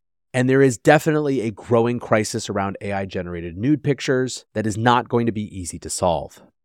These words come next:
Next event on Ars Technica's list is the one that I most definitely disagree with being on this list. It's A I writing detectors promise results but don't work. They write,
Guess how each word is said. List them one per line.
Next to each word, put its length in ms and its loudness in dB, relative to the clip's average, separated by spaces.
Next 380 0
event 300 6
on 100 8
Ars 220 6
Technica's 480 2
list 280 4
is 120 -2
the 80 6
one 180 8
that 120 2
I 80 2
most 300 2
definitely 460 -2
disagree 480 -2
with 240 0
being 340 -2
on 200 -6
this 240 -6
list. 400 0
It's 260 -2
A 120 8
I 160 8
writing 320 6
detectors 420 0
promise 380 0
results 340 2
but 160 -2
don't 240 -4
work. 400 0
They 120 8
write, 260 6